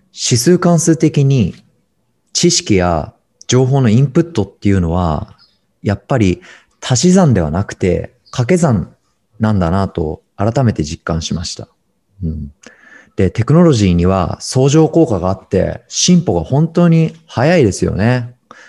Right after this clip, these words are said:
他力も彼女と話してて、そんな感じを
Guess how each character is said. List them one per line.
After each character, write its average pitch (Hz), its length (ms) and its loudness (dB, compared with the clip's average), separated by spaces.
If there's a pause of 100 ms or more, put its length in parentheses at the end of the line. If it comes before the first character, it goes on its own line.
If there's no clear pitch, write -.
(360)
他 117 120 -2
力 113 200 0
も 107 100 2
彼 110 220 0
女 90 120 -2
と 90 100 -4
話 95 300 -2
し - 20 -14
て - 80 -8
て、 82 320 -6 (160)
そ - 200 -4
ん 95 80 2
な 90 320 -2 (840)
感 98 240 0
じ 90 160 0
を 85 300 -2